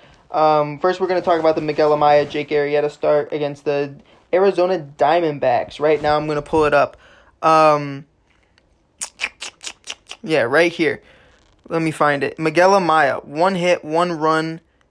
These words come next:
and in two at-bats. I mean, uh, an amazing, an amazing game for him. I'm so happy for him. This kid's gonna be the future of the league.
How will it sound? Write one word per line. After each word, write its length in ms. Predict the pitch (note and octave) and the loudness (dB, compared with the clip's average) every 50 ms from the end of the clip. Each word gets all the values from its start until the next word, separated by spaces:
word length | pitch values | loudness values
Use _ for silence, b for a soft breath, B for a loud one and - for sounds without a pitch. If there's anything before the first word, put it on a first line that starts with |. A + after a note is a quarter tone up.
| _ _ _ | _ _ _
and 220 | - E3 D#3 C#3+ - _ _ | -8 -6 -6 -6 -8 _ _
in 200 | E3+ D#3+ D#3 D3 | -2 -2 -2 -4
two 240 | - - - F#3 F3+ | -4 -6 -2 2 2
at-bats. 580 | E3+ D3 A2+ - C#3+ C#3 C3 - - - - - | 2 2 2 2 2 2 2 0 -4 -10 -6 -4
I 80 | - E3+ | -2 -2
mean, 260 | F3 F3+ F3 F3 - | 0 -2 -2 -4 -2
uh, 200 | G#2 C#3 D#3 C3 | -2 -2 0 0
an 160 | B2+ F3+ F#3+ | 0 0 0
amazing, 440 | F#3+ F#3+ F#3 F3+ F3 E3 D#3+ D#3 - | 0 0 0 0 0 -2 -4 -4 -2
an 140 | E3 F3+ F3+ | -2 0 0
amazing 360 | F#3 F#3 G3 F#3 E3+ E3 D3+ | 2 2 0 0 0 0 -2
game 220 | C#3+ C#3 C#3 C#3 | -2 -4 -4 -4
for 80 | C3+ C#3+ | -6 -6
him. 220 | D3 C#3+ C#3+ C#3 | -4 -4 -2 -2
I'm 100 | C#3 C#3 | -4 -6
so 200 | C#3 - D#3+ D3+ | -4 -2 -2 0
happy 220 | D3 C#3+ C#3 C3+ C#3+ | 0 0 -2 -4 -4
for 200 | - - C#3+ C#3 | -4 -4 -2 -2
him. 100 | C3+ C#3 | -4 -6
This 120 | C#3 - | -8 -8
kid's 200 | - - D3 C#3+ | -6 -6 -6 -6
gonna 140 | D3 D3+ D3 | -6 -6 -6
be 60 | C#3+ | -6
the 120 | C#3+ D3 C3+ | -6 -8 -10
future 460 | - - - E3 E3 - D#3+ D#3 C#3+ | -10 -10 -10 -8 -6 -2 -2 -2 0
of 240 | - - D#3 D3+ D3 | 0 0 0 0 0
the 120 | D3 C3+ | -2 -2
league. 340 | C3+ C3+ C3+ C3 C3 C3 | -2 -2 -4 -6 -6 -8